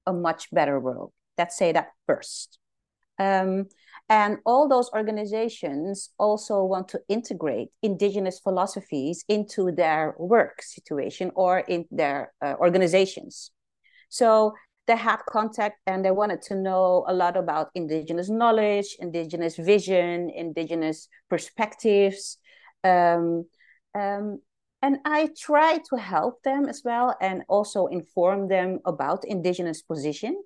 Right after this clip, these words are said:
especially in Suriname. But it also didn't felt correct, or it didn't felt, um, how do you say, honest? That, again,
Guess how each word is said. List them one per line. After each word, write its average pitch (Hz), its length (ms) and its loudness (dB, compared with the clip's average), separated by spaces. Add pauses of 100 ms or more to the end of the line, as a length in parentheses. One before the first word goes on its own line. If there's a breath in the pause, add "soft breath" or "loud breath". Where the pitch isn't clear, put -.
especially 185 480 -4
in 156 60 -4
Suriname. 160 500 -8 (1600 loud breath)
But 254 200 4 (380)
it 285 220 4
also 311 520 4
didn't 254 360 0 (200)
felt - 260 -2 (640)
correct, 160 580 -8 (540)
or 208 220 -2
it 208 200 -6
didn't 254 340 -4 (280)
felt, 208 440 0 (2250)
um, 175 340 -8 (800)
how 190 100 -10
do 190 60 -6
you 185 40 -6
say, - 300 -6
honest? 240 720 -8 (240)
That, 190 280 0 (880)
again, 208 600 4